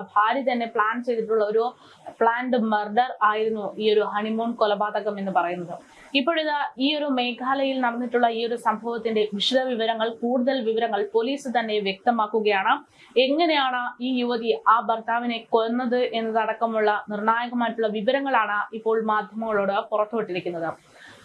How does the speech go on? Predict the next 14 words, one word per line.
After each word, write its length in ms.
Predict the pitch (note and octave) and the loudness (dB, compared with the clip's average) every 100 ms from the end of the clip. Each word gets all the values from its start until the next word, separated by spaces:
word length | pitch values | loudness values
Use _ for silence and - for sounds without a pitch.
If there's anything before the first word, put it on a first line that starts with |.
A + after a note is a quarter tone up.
| - - - - | -20 -20 -6 0
മേഘാലയയിൽ 640 | B3+ B3 C4 C#4 C#4+ C#4 | 0 2 2 4 2 0
നടന്ന 400 | C4 B3+ B3+ C#4 - | -2 -2 -2 -2 2
രാജ 340 | G#3+ A3+ B3 D4 | 2 2 -2 -2
രഘുവംശിയുടെ 920 | C#4+ C4 C4+ C4+ B3+ A#3+ B3+ A#3+ A#3+ | 0 2 0 0 -2 -2 0 2 2
കൊലപാതകത്തിലെ 880 | A#3+ A#3 A3+ B3+ B3 B3 B3 A#3+ B3 | 2 2 2 0 -2 -4 -2 -2 0
പ്രധാനപ്പെട്ട 560 | B3 B3 C4 C4 B3+ B3+ | -2 0 -2 -2 -2 -4
വിവരങ്ങൾ 540 | A3+ A3 A#3 A#3 A#3+ A#3+ | -4 -4 -2 -2 -4 -2
പോലീസ് 440 | B3 C#4 C4 B3+ | -2 -2 -4 -2
തന്നെ 180 | A#3+ A3+ | 0 2
വ്യക്തമാക്കുകയാണ്. 1040 | G#3 G#3 G#3 A3 G3 F#3+ F#3 F3+ F3 E3+ E3+ _ - - | 2 2 2 0 0 -2 -4 -2 -2 -4 -8 _ -6 0
കേസിലെ 440 | C4 C#4 E4 E4 E4 | 2 2 2 2 2
പ്രതിയും 380 | C#4+ C#4+ D4+ C#4+ - A3 | 0 0 -2 -4 0 0
രാജയുടെ 800 | A#3 B3 C4 C#4+ C#4+ C#4 C4+ - | 2 -2 -6 -4 -2 -2 -2 -2
ഭാര്യയുമായിട്ടുള്ള 1080 | G3+ G#3+ A#3+ C#4 C#4 C4+ B3 B3 B3 A#3 | 0 0 0 -2 -2 -2 -2 -2 0 0